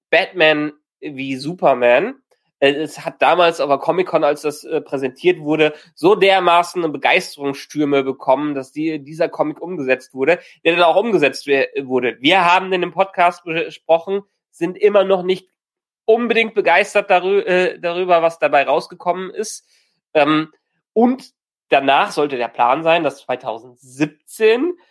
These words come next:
unter der Regie von Zack Snyder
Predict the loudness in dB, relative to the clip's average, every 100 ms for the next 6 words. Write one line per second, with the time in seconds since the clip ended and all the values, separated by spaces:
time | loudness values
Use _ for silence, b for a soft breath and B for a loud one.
0 | b b 0 0 4 2 4 4 4 0
1 | -2 -2 -2 -2 -4 -2 -2 -2 0 2
2 | 4 4 4 2